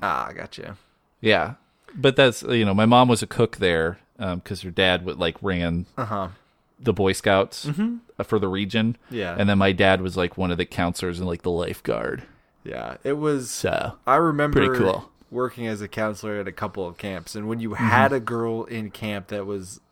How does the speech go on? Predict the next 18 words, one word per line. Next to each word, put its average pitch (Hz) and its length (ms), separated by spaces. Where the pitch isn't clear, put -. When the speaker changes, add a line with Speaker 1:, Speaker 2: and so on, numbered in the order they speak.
Speaker 1:
like, 98 160
Speaker 2:
<laughs> - 220
Speaker 1:
ballpark 117 560
your 101 180
age, 92 500
that 101 400
was 101 680
Speaker 2:
Yeah. 95 180
Speaker 1:
that 127 300
was, 135 240
what 143 240
else 151 240
did 120 140
you 117 100
do 131 160
to 117 80
pass 120 380
this, 139 140